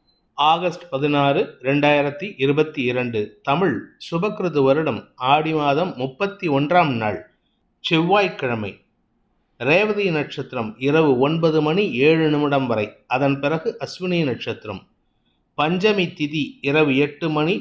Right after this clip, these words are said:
பத்தொன்பது நிமிடம் வரை, அதன் பிறகு சஷ்டி திதி. சித்த யோகம். சிம்மம் மற்றும் கன்னி ராசிகளுக்கு சந்திராஷ்டமம். இன்றைய கிரக நிலவரம்.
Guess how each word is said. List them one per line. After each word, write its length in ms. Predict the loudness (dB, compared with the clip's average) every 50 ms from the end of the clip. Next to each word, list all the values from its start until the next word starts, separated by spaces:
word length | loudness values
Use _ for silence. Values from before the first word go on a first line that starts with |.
| -6
பத்தொன்பது 680 | -8 -10 -10 -6 -2 -2 0 2 4 4 4 4 4 2
நிமிடம் 360 | 2 2 2 2 2 0 0
வரை, 180 | -2 -2 -2 -4 -8 -14 _ -4
அதன் 320 | -2 0 2 0 0 0
பிறகு 320 | 0 0 0 0 -2 -4
சஷ்டி 420 | -4 -4 -4 -4 -4 -4 -6 -6 -6
திதி. 320 | -4 -6 -6 -6 -6 -8 -10 _ _ _ _ _ _ _ _ _ _ _ _ -16
சித்த 460 | -2 2 2 2 4 4 4 4 4 4
யோகம். 420 | 2 2 0 0 0 -2 -4 -6 -8 -12 _ _ _ _ _ _ _ _ _ _ _ _ -16
சிம்மம் 500 | -4 0 2 2 4 4 4 2 2 0 -4 -8 -6
மற்றும் 460 | -4 -4 -4 -4 -4 -2 0 0 0 -2 -4 -4
கன்னி 340 | -2 0 2 2 4 4 4
ராசிகளுக்கு 760 | 6 4 4 4 2 -2 -2 2 2 2 2 0 -4 -8 -8 -6
சந்திராஷ்டமம். 880 | -4 -2 -2 0 2 4 4 4 2 0 -4 -8 -6 -6 -6 -8 -10 -12 _ _ _ _ _ _ _ _ _ _ _ _ _ _ _ _ _ _ _ 0
இன்றைய 520 | 0 2 2 2 2 2 2 2 2 2 2 2 2 0 -2
கிரக 340 | -2 0 0 0 2 2 0 0
நிலவரம். 540 | 2 0 2 2 2 2 2 2 0 -2 -4